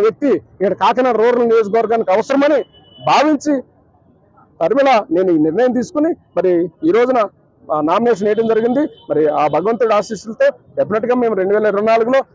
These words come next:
అత్యధిక మెజారిటీతో గెలుస్తున్నాము. గెలిచిన తర్వాత నేను రూరల్ నియోజకవర్గంలో సందర్శించిన అప్పుడు నేను వాళ్ళకి ఏదైతే ప్రామిస్ చేశానో ఆ ప్రామిసెస్ నూచా తప్పకుండా, అంటే ఇక్కడ కాకినాడ రూరల్ నియోజకవర్గంలో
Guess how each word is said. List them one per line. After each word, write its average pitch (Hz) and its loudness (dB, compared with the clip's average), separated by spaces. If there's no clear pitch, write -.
అత్యధిక 220 -2
మెజారిటీతో 220 0
గెలుస్తున్నాము. 240 -2
గెలిచిన 208 -2
తర్వాత 269 0
నేను 539 2
రూరల్ 277 4
నియోజకవర్గంలో 247 2
సందర్శించిన 226 -2
అప్పుడు 285 -2
నేను 247 2
వాళ్ళకి 214 0
ఏదైతే 262 2
ప్రామిస్ 240 -2
చేశానో 202 -2
ఆ 185 2
ప్రామిసెస్ 269 0
నూచా 285 0
తప్పకుండా, 247 0
అంటే 269 2
ఇక్కడ 294 0
కాకినాడ 262 2
రూరల్ 262 4
నియోజకవర్గంలో 226 0